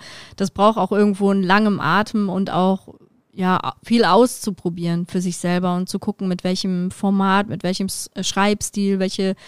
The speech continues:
Postinglänge, mit Foto, ohne Foto, ist mein Format eher das Video-Ding.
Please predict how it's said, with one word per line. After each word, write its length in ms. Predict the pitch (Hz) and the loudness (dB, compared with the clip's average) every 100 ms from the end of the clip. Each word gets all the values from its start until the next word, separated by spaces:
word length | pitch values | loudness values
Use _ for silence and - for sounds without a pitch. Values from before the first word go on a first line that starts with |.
| - - | -20 -10
Postinglänge, 840 | - 214 - 202 196 196 202 196 | -2 -2 0 -2 2 2 2 2
mit 200 | 202 226 | 2 0
Foto, 340 | - 214 196 208 | -2 -4 -2 0
ohne 300 | 220 220 208 | 2 2 2
Foto, 440 | - 196 196 202 | 0 -2 0 -2
ist 160 | 190 - | -2 -2
mein 320 | 190 190 - | -4 -4 -6
Format 340 | - 196 185 185 | -6 -2 -2 -2
eher 180 | 190 185 | -2 -2
das 180 | 180 196 | -2 0
Video-Ding. 840 | 214 208 196 196 190 196 202 | 0 2 2 2 0 -2 -2